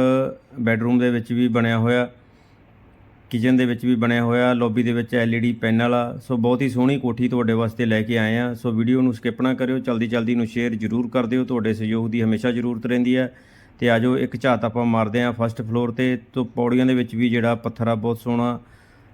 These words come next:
ਲੱਗਿਆ ਹੋਇਆ, ਬਹੁਤ ਸੋਹਣੀ ਜਿਹੜੀ ਆ ਰੇਲਿੰਗ ਆ ਉਹ ਜੜੀ ਹੋਈ ਆ।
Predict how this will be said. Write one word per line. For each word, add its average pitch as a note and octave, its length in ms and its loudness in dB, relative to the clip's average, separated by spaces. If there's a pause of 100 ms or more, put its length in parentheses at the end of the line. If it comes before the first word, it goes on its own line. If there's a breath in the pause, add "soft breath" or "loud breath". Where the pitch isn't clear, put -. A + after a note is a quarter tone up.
(120)
ਲੱਗਿਆ A2+ 320 2
ਹੋਇਆ, B2+ 180 4
ਬਹੁਤ A#2 220 0
ਸੋਹਣੀ A#2+ 260 0
ਜਿਹੜੀ A#2 200 0
ਆ A#2 120 2
ਰੇਲਿੰਗ A2 360 2
ਆ A#2 340 -2 (600)
ਉਹ A2 160 0
ਜੜੀ A#2 300 2
ਹੋਈ B2 260 4
ਆ। B2 140 0